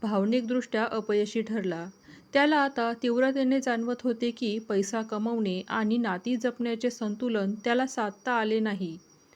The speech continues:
शहरात रमेशची प्रगती खूप वेगाने झाली. पगारात वाढ झाली,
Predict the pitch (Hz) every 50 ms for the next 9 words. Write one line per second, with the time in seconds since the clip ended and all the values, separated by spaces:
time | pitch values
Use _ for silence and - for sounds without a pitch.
0 | _ - _ _ - - 226 233 240 240 214 180 190 - - - - _ _ 269
1 | 269 277 294 311 294 294 - 277 247 254 262 269 - - 240 226 226 254 269 262
2 | 240 226 247 240 - - 254 277 285 285 - 262 247 240 226 240 240 247 262 269
3 | 262 247 240 202 170 165 165 175 - _ _ _ - - _ _ 214 214 208 220
4 | 220 214 220 220 226 208 202 202 220 240 262 269 240 254 214 190 180 180